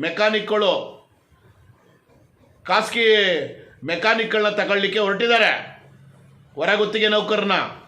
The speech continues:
ಈಗ already ಆ ರಾಜ್ಯಾದ್ಯಂತ ಚಾಲಕರನ್ನ ಹೊರಗುತ್ತಿಗೆ ನೌಕರನ್ನ ತಗೋತಾ ಇದ್ದಾರೆ. ನೀವು ಇಲ್ಲಿ ಹೇಳಿದಿರಿ ಮಾತಾಡಿದೀವಿ ಅಂತ, ಮಾತಾಡ್ಕೊಂಡು ಮಾತಾಡ್ಕೊಂಡು ನೀವು ತಾವು ಬತ್ತನೇ ಇರಿ. ಅಂದ್ರೆ ಸುಮ್ನೆ ಸಭೆ ಮಾಡ್ಲಿಕ್ಕೆ ಏನಕ್ಕೆ ಹೋಗಿದ್ದು?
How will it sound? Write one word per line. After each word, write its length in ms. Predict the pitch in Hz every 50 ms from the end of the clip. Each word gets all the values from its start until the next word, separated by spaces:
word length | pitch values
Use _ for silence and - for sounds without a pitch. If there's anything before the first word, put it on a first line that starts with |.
| - _ - - -
ಈಗ 80 | 147 165
already 340 | 180 202 214 214 214 208
ಆ 100 | 214 202
ರಾಜ್ಯಾದ್ಯಂತ 680 | 190 185 190 214 214 - 226 220 214 214 208 214 - -
ಚಾಲಕರನ್ನ 600 | 220 202 202 185 180 196 220 220 214 214 202 208
ಹೊರಗುತ್ತಿಗೆ 500 | 214 208 196 214 214 214 214 - 214 220
ನೌಕರನ್ನ 360 | 220 214 208 - 220 220 208 180
ತಗೋತಾ 280 | 220 208 220 220 233
ಇದ್ದಾರೆ. 580 | 226 226 226 226 214 185 143 120 - - - - - - - _ _ - - - - - - - - - - - - - -
ನೀವು 140 | 175 208 220
ಇಲ್ಲಿ 180 | 220 220 220 226
ಹೇಳಿದಿರಿ 300 | 233 226 233 240 233 226
ಮಾತಾಡಿದೀವಿ 640 | 208 196 208 214 220 226 226 233 226 233 226 226 220
ಅಂತ, 140 | 214 - 214 190 170 139 120 120 - - - - - _ _ - - - - - - - - - - - _ 135
ಮಾತಾಡ್ಕೊಂಡು 560 | 160 175 208 208 233 240 233 240 233 226 220
ಮಾತಾಡ್ಕೊಂಡು 460 | 214 214 220 220 214 - 214 214 190
ನೀವು 200 | 196 190 185 180
ತಾವು 180 | 175 170 165 160
ಬತ್ತನೇ 360 | 156 156 - 226 226 233 226
ಇರಿ. 360 | 214 185 175 185 214 247 254 240 208 - - - - _ _ _ _ _ _ _ _ _ _ _ _ - _ _ - _ _ -
ಅಂದ್ರೆ 360 | 185 214 233 233 214 208 220 247 269 285 277 226 - - - - _ _ _ _ _ _ - -
ಸುಮ್ನೆ 240 | - 233 240 262 247
ಸಭೆ 280 | 247 226 190 190 240 254
ಮಾಡ್ಲಿಕ್ಕೆ 460 | 247 247 240 233 240 240 190 175 208
ಏನಕ್ಕೆ 300 | 226 254 269 - - 247
ಹೋಗಿದ್ದು? 540 | 240 240 226 220 220 185 226 247 277 269